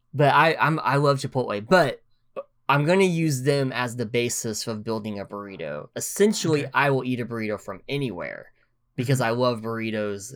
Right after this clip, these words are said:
Speaker 1: that much. So doesn't have to be one of the chain burrito places. It can be from a restaurant that's a, a Mexican restaurant or authentic. But I'll give you my Chipotle order.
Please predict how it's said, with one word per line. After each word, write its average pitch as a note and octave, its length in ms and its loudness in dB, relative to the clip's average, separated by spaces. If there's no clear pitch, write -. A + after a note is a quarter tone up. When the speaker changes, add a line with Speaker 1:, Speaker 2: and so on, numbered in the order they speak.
Speaker 1:
that G#2+ 260 -4
much. E2+ 480 -12
So G2 500 -4
doesn't G#2+ 240 -6
have C3+ 300 0
to C3+ 80 0
be B2+ 140 2
one A#2+ 140 -2
of A#2 80 -4
the A2+ 80 -4
chain A2+ 680 -2
burrito G#2+ 300 -6
places. G#2 440 -8
It G#2+ 100 -8
can A2 140 -6
be A2+ 220 -6
from G2+ 440 -10
a G#2 140 -8
restaurant G2 640 -8
that's G2 320 -10
a, G2+ 160 -8
a G#2+ 80 -4
Mexican G#2+ 420 -6
restaurant G2 420 -10
or G2+ 120 -6
authentic. F2+ 560 -10
But C3+ 240 0
I'll D3+ 140 6
give E3+ 120 6
you E3 60 4
my D3+ 140 4
Chipotle B2 420 0
order. G#2+ 340 -6